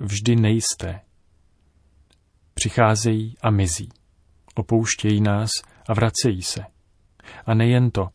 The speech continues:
rovněž milosti pocházející z modlitby jsou nepředvídatelné. V některých chvílích překypujeme útěchou, která naopak jakoby zcela vyprchala v temnějších dnech.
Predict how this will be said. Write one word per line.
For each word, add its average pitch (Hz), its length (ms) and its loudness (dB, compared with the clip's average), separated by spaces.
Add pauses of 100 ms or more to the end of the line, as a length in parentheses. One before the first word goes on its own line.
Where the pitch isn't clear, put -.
(340)
rovněž 123 520 2
milosti 113 600 0
pocházející 98 760 0
z 95 80 -4
modlitby 101 420 0
jsou 101 240 -2
nepředvídatelné. 98 1160 -2 (640)
V 107 100 -2
některých 123 480 2
chvílích 120 560 -2
překypujeme 127 720 0
útěchou, 117 720 -2 (480)
která 113 300 2
naopak 120 520 0
jakoby 113 420 0
zcela 123 380 0
vyprchala 117 600 0
v - 100 -12
temnějších 95 680 0
dnech. 95 400 -6